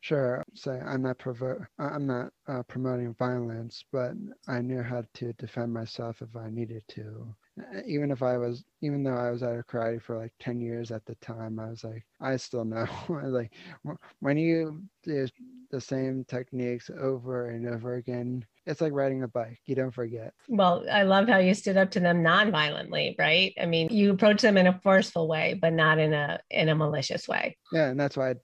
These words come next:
Speaker 1: chose to do it in my math class, because it's like, I really don't want them to get violent. And it's like, I just want them to leave me the hell alone.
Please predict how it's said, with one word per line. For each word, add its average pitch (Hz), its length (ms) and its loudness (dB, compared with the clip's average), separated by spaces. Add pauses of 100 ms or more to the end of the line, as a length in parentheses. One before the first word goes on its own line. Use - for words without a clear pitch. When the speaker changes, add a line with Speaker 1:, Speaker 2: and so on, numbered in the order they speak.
(140)
Speaker 1:
chose 131 280 -4
to 131 100 -8
do 131 100 0
it 123 60 0
in 120 80 -4
my 113 100 -4
math 131 320 -4
class, 120 300 -4
because 123 360 -8
it's 120 140 -8
like, 113 180 -8 (460)
I 180 120 6
really 185 240 2
don't 175 160 -2
want 175 140 -4
them 170 100 -4
to 147 100 -4
get 117 220 -6
violent. 110 480 -10
And 123 180 -6
it's 131 80 -6
like, 123 180 -2
I 127 120 -2
just 139 240 -6
want 131 260 -6 (360)
them 135 160 -4
to 120 220 -2 (100)
leave 131 200 -6
me 131 120 -4
the 120 120 -8
hell 113 220 -4
alone. 120 680 -6